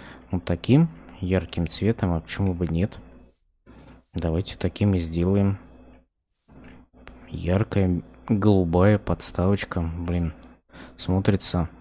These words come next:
достаточно прикольно. Всё,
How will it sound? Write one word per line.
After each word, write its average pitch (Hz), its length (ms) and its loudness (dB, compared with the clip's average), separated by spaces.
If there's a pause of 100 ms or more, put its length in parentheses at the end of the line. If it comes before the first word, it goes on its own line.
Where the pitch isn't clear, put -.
достаточно 87 720 -4
прикольно. 117 600 4 (3750)
Всё, 92 800 -2